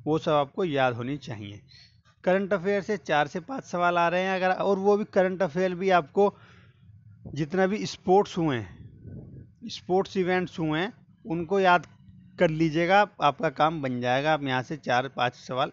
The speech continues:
ईजीली कर पाएंगे। ज्योग्राफी से आपके दो सवाल आ रहे हैं। अगर आपको भारत का जो है नक्शा याद है, भारत का जो फिफ-, नक्शा है, सॉरी,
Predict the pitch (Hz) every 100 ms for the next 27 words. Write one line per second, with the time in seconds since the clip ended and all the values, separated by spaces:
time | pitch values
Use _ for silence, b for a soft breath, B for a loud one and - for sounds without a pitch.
0 | - 123 127 151 - 131 107 110 101 104
1 | 113 165 175 190 214 175 202 185 - 196
2 | 143 151 170 165 170 165 185 185 185 190
3 | 190 - 220 B B B B B B _
4 | _ _ - 120 113 113 170 165 - 196
5 | 175 165 185 196 - - 143 151 - 202
6 | 190 135 104 87 - - - - - -
7 | b b b b - 123 143 147 160 175
8 | 185 180 170 - - 156 127 127 127 143
9 | - 190 165 156 147 139 165